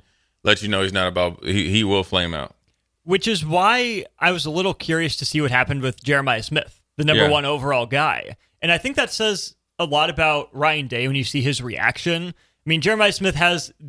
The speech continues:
Speaker 2: his N I L agent, his N I L rep
Speaker 1: Right.
Speaker 2: with him,
Speaker 1: Right.
Speaker 2: making sure that all the, the paperwork went through for that
Speaker 1: Yeah.
Speaker 2: before he signed his letter of intent, which, again, that's the business side of things that we have to get accustomed to. But you hear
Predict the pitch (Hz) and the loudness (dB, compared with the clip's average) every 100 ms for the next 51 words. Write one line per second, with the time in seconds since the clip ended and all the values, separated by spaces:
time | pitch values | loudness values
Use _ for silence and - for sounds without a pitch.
0 | - 151 123 - 170 175 156 156 151 143 | -2 0 0 0 2 4 4 4 2 -2
1 | - 156 131 - - 135 156 151 139 135 | -2 -2 -2 -6 -4 -2 2 2 2 0
2 | 135 - 98 - - 131 - _ _ - | 0 2 4 6 4 -4 -8 _ _ 0
3 | 98 175 196 160 190 165 160 151 151 135 | 4 4 2 0 0 2 0 2 -2 -4
4 | 147 160 170 165 151 139 151 147 147 147 | -2 0 0 0 -2 0 0 0 -4 -4
5 | 139 131 135 131 104 - _ - 117 120 | -4 -2 2 2 0 -4 _ 2 4 2
6 | - 156 190 165 175 - 170 156 127 147 | -2 -2 0 0 0 0 0 0 -2 -2
7 | 139 127 117 123 - 165 196 202 160 247 | -2 -4 -4 -4 -4 -4 -2 0 0 0
8 | - 170 202 202 175 - 143 131 - 135 | -2 -2 -2 -2 -4 0 0 0 -2 -2
9 | 131 135 - - _ _ - 160 147 165 | -2 -6 -8 -14 _ _ -4 0 2 0
10 | 156 156 139 - 147 - 139 - 104 113 | 0 -4 -2 -2 -2 -4 -6 -4 -4 -2
11 | 143 147 127 190 196 180 | 0 0 0 0 0 -2